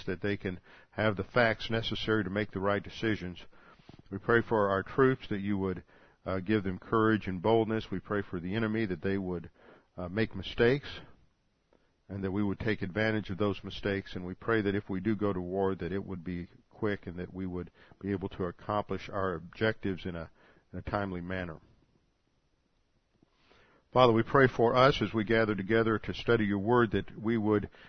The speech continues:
be challenged with respect to our own battle, and that is the battle of the soul, the spiritual warfare we're engaged in day in and day out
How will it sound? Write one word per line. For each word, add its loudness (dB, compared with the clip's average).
be -2
challenged 4
with -4
respect 0
to 0
our 4
own 0
battle, 4
and -8
that 0
is 0
the -6
battle 0
of -2
the -12
soul, 4
the 0
spiritual 4
warfare 4
we're 2
engaged 0
in 0
day 2
in -2
and -4
day 0
out 2